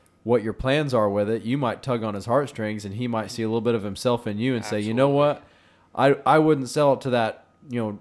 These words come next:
Speaker 1: jackass neighbor of mine, but this kid, he's going
Speaker 2: He,
Speaker 1: places.
Speaker 2: he's
Speaker 1: He,
Speaker 2: gonna try.
Speaker 1: he's gonna treat this car like I would want it treated," and, and he might just help you out, you know? So,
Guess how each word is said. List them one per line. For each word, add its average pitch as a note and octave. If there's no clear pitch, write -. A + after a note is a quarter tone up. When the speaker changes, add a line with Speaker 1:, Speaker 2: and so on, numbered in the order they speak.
Speaker 1:
jackass A#2
neighbor B2
of G2
mine, F#2+
but F#2+
this C#3+
kid, D3
he's C3
going B2
Speaker 2:
He, -
Speaker 1:
places. F#2
Speaker 2:
he's C3
Speaker 1:
He, D3+
Speaker 2:
gonna A#2+
try. G2+
Speaker 1:
he's D3
gonna C3
treat D#3+
this D#3
car D3
like A#2
I C3
would B2+
want B2+
it G#2+
treated," B2+
and, A#2
and A2+
he E3
might C#3+
just C3+
help B2
you A2
out, D#2
you G2
know? F2
So, F#2+